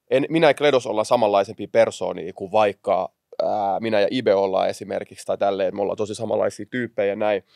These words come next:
Ja Kledos oli siksi myös hauska tehdä toi projekti, koska mä oon ihan Kledoksen uran alusta asti seurannut sitä, niin oli hauska, tiedätkö, tehdä toi prokkis yhdessä.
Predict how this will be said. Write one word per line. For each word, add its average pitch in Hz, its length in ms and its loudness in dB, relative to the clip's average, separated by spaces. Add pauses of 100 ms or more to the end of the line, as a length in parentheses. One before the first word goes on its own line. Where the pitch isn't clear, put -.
(160)
Ja 104 80 -2
Kledos 131 380 4
oli 117 140 0
siksi 123 300 -8
myös 110 180 -2
hauska 107 280 0
tehdä 113 200 -2
toi 104 180 -6
projekti, 117 480 0
koska - 280 -8
mä 110 100 0
oon 107 140 2
ihan 113 180 -2
Kledoksen 113 520 0
uran 113 260 0
alusta 117 360 0
asti 101 200 -8
seurannut 101 440 -2
sitä, 151 280 -2
niin 104 160 -4
oli 101 100 -2
hauska, 110 340 2
tiedätkö, 98 260 -8
tehdä 104 160 -8
toi 104 140 -8
prokkis 113 420 -6
yhdessä. 104 260 -12